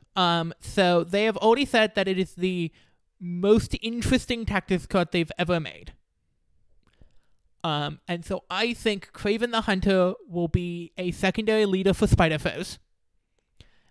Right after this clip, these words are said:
And then his tactics card he can play at the beginning of a game,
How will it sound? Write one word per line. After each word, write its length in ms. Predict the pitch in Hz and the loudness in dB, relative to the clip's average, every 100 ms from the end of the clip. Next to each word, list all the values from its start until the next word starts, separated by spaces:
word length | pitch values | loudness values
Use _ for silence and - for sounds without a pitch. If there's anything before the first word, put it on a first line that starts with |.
| - | -6
And 140 | 185 | -4
then 120 | 180 | -2
his 180 | 175 185 | -4 -4
tactics 460 | - 233 226 247 233 | 2 2 4 0 -2
card 380 | - 190 180 170 | 2 4 4 2
he 100 | 185 | -4
can 160 | 175 | -4
play 300 | 165 175 196 | -4 -2 -2
at 120 | 190 - | -2 -2
the 60 | |
beginning 460 | 170 160 190 208 220 | -4 -2 -2 0 -2
of 80 | 202 | -2
a 60 | |
game, 500 | 180 175 170 170 170 | -2 -4 -4 -6 -10